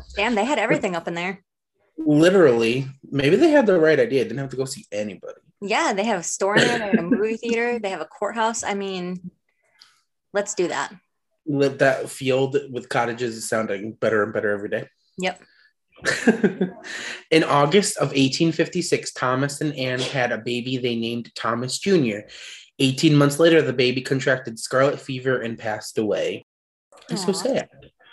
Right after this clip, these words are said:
Speaker 2: Shortly after the death of their baby, the area that was the general store caught on fire and was completely destroyed.
Speaker 1: Damn.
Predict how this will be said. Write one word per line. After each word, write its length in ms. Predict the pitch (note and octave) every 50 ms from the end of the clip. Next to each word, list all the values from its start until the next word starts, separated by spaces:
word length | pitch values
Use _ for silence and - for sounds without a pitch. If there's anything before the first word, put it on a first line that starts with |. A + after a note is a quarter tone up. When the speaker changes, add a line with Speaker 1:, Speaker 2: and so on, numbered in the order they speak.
| - -
Speaker 2:
Shortly 420 | - - - D#3+ D#3+ E3+ F#3 G3+ D#3
after 260 | D#3 D#3+ D#3+ - D#3+
the 120 | D3 C#3+
death 260 | C3 B2+ B2+ C3 -
of 120 | D#3 D3 D3
their 100 | D#3+ D3+
baby, 480 | C#3+ C3+ A#2+ A#2+ A2 A#2 A2+ A#2+ - - - - - _
the 100 | - -
area 380 | A#2+ B2+ B2+ C3 C#3 D3 D3+ D3+
that 200 | D3+ D3 C3 A#2+
was 220 | C3 C3 C3 -
the 80 | - A#2+
general 360 | - C#3+ C3+ D3+ C#3+ C3 B2
store 260 | - - B2 A2 G#2+
caught 300 | - - C3+ B2 A#2 -
on 120 | A#2+ B2+ C3+
fire 240 | - B2 B2 A#2+
and 140 | A#2+ G#2 A#2
was 120 | A#2 A#2 -
completely 500 | - A2+ G#2+ - - A2 G#2 F#2 A2+ A#2
destroyed. 800 | A2+ A2+ G#2 - - - - - G#2 G2 E2+ D2+ E2 G2+ A2 - _ _ _ _ - - _
Speaker 1:
Damn. 800 | - F3+ F3+ G#3+ A#3+ B3+ C4 C4+ C4 B3+ B3+ B3 A3+ G3+ F3+ -